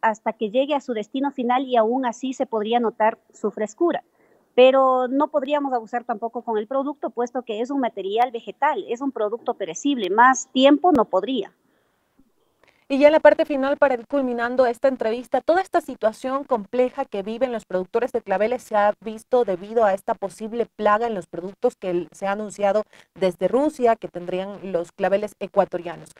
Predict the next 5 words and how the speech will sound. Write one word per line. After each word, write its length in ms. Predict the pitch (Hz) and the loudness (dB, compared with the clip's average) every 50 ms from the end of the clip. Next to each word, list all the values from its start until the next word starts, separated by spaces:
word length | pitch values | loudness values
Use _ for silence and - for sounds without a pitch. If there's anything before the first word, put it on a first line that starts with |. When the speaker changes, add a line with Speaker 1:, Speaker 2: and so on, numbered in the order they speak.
| _ _ _ - | _ _ _ 4
Speaker 2:
¿Cuáles 240 | - 330 381 381 | 4 4 4 4
son 200 | - 339 349 349 - - | 0 -2 -2 -2 -2 -2
esas, 480 | - 254 262 - 302 294 285 277 - - - | -2 -2 0 2 4 4 4 2 -2 -8 -10
em, 560 | 196 202 202 202 196 196 196 196 196 196 196 - _ _ _ _ _ _ _ _ - | -8 -6 -4 -4 -4 -4 -6 -8 -10 -12 -14 -18 _ _ _ _ _ _ _ _ 0
esas 480 | 233 240 - 294 269 262 240 - - | 0 2 4 6 6 6 4 2 -4